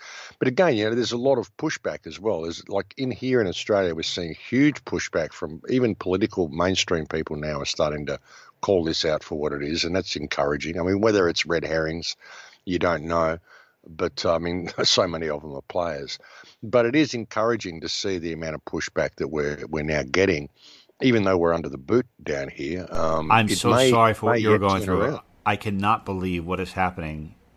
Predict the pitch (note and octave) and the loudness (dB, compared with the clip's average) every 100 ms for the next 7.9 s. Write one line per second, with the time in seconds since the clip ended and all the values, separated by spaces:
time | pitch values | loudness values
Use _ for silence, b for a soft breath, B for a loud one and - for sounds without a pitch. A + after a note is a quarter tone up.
0 | - E2+ D#2+ D#2+ - D#2+ - - F2+ E2+ | -10 -6 -4 -6 -4 -4 -4 -2 -2 -2
1 | E2+ F2+ D#2 - A#2+ G2+ F#2+ F2 F2+ F2 | -4 -8 -8 -6 -4 0 0 -2 -2 -6
2 | - F2+ - - F2 F#2+ - G#2+ D#2+ E2+ | -6 -8 -8 -14 -12 -10 -10 -8 -6 -6
3 | - E2 F2+ E2 D#2+ D2+ D2 D2+ C#2+ C#2+ | -8 -6 -6 -4 -6 -6 -6 -6 -8 -10
4 | D2 F#2 - F2 E2+ - - - - - | -12 -14 -14 -10 -10 -12 -16 -20 -20 -16
5 | E2 - - - b b - B2 F#2 E2 | -16 -14 -16 -18 b b -10 -6 -6 -8
6 | - D#2+ F#2+ B2 D2 - C2+ C2 C#2+ C2+ | -6 -4 -2 -4 -6 -14 -18 -16 -16 -14
7 | - - b b b b - D#2 | -16 -18 b b b b -12 -10